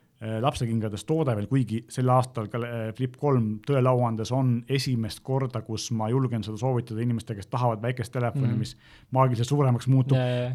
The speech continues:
Speaker 1: osta, siis seda, eh, võib seekord osta, sest ta on esiteks töökindel, ta on oluliselt paremate andmetega kui varasemad ja ta ei maksa ka enam nii palju, et nüüd praegu on nad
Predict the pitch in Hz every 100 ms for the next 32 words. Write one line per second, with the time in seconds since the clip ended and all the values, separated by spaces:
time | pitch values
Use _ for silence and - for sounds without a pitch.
0 | 127 165 - 135 120 117 120 - 127 120
1 | 127 127 123 117 - 170 131 160 127 156
2 | 131 120 156 135 - 120 113 127 123 -
3 | - 196 143 143 127 131 120 - - -
4 | 131 120 139 156 123 113 117 110 - -
5 | 160 151 120 - 151 127 123 110 107 117
6 | 135 143 123 117 110 - - - _ 110
7 | 113 117 113 123 123 127 165 135 107 113
8 | 113 127 123 151 143 110 101 - 104 123
9 | 120 107 110 110 110 110 110